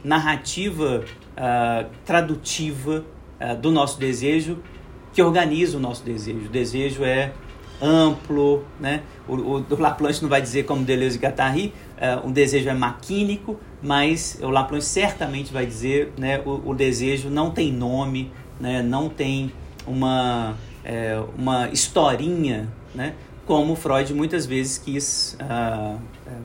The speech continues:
né, passar pra gente essa ideia, né? Então, queria, né, finalizar dizendo isso.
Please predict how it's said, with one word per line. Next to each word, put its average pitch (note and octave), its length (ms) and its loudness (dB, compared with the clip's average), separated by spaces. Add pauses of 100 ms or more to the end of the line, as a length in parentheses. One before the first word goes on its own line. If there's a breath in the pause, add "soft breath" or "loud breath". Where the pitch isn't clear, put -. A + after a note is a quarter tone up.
(120)
né, C3+ 180 0
passar - 440 0
pra A#2+ 140 -2
gente A#2 260 -2
essa C#3 160 -4
ideia, A2 320 -2 (240)
né? D#3 180 -8 (480 loud breath)
Então, A3 300 2 (720)
queria, F3+ 400 6
né, F3+ 320 2 (240)
finalizar D#3 540 4
dizendo F3 360 0
isso. C3 420 -2